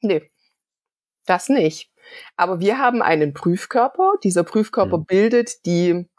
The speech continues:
Speaker 1: gängigsten Merkmale ab. Also wir haben da, ähm,
Speaker 2: Ah.
Speaker 1: kleine, äh, Stufenendmaße, heißt das, also wie so kleine, äh, Würfelchen, die in einen unterschiedlichen Längen, ähm,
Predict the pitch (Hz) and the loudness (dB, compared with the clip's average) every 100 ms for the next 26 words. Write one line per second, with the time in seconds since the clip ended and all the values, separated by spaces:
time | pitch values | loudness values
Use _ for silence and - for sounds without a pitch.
0 | _ 170 180 240 233 - 160 143 175 - | _ 2 4 2 0 -2 -2 0 0 0
1 | 262 254 262 277 247 - - - 165 156 | 0 2 2 2 0 -2 -4 -6 -4 0
2 | 151 151 - 90 - 98 - - 143 139 | -2 -2 -2 -2 0 0 0 0 0 -2
3 | 151 98 104 - 92 - - - 175 160 | -6 -10 -12 -14 -16 -18 -16 -2 2 4
4 | 156 151 156 349 - - - - - 233 | 2 0 -4 -16 -16 -6 -4 -2 0 -2
5 | - 320 240 254 - 233 247 254 262 262 | 0 0 2 0 -2 0 0 0 0 0
6 | 240 - 165 165 165 165 - 151 151 165 | 0 0 0 0 0 -2 0 2 2 2
7 | 160 151 - 139 143 202 302 285 - 247 | 2 2 2 0 0 0 0 -2 0 0
8 | 240 240 220 220 - 202 175 185 208 214 | 2 2 0 0 0 0 0 0 0 0
9 | 208 208 180 156 160 143 156 233 311 330 | 0 0 -2 -2 -2 0 0 0 2 0
10 | - 220 226 226 240 | 0 0 2 0 -2